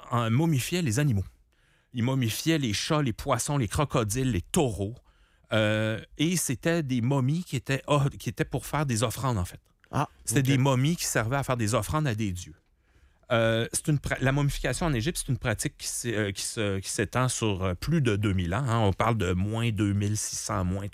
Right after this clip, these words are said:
Speaker 1: deux mille à l'époque romaine. Jusqu'à l'époque romaine, c'est-à-dire moins quelques centaines d'années. Fait que ça dure plus de deux mille ans, euh, pour ce qui est de l'Égypte.
Speaker 2: C'est fou, ça, quand
Speaker 1: Ouais,
Speaker 2: même.
Speaker 1: c'est fou quand même, hein. Puis, dans les autres cultures,
Speaker 2: Mhm.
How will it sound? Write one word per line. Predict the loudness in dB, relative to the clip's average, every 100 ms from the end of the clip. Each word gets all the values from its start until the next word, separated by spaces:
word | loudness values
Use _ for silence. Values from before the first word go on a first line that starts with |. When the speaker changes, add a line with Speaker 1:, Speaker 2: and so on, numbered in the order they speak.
| -2
Speaker 1:
deux | 0
mille | 0 0 -2 -2 -10 -4
à | 2
l'époque | 4 4 0
romaine. | 0 -4 -6 -14 -6
Jusqu'à | 0 2 2 0
l'époque | -2 -4 -8
romaine, | -6 -2 -2
c'est-à-dire | -2 -2 -2
moins | -4 -4 -2 0
quelques | 0 -2 -4 -4 -10
centaines | -10 -10 -8 -10
d'années. | -10 -14 -18 _ -20 -20 -20 -2
Fait | -2
que |
ça | 2 2
dure | 4 2 2
plus | 0 2
de |
deux | 4 4
mille | 4 2
ans, | 0 -2 -4 -16 _ _ -6
euh, | -4 -6 -12 -18 -4
pour | -2
ce | -2
qui | -2 -2
est | -2 -4 -6
de | -4 -4 -8
l'Égypte. | -10 -10 -12 -16 -20 -20 -12
Speaker 2:
C'est | -6 -2
fou, | -2 -4 0 0
ça, | 2
quand | 4
Speaker 1:
Ouais, | 4
Speaker 2:
même. | 4
Speaker 1:
c'est | 4
fou | 0 -2 0
quand | 0
même, | 0 0 -2
hein. | -4 -8 -20 -20 -4
Puis, | 0 0 -2 -12 -20 -8 0
dans | 2 2
les | 2 2 2
autres | 0
cultures, | -2 -4 -6 -10 -10 -16 -20 _
Speaker 2:
Mhm. | 2 2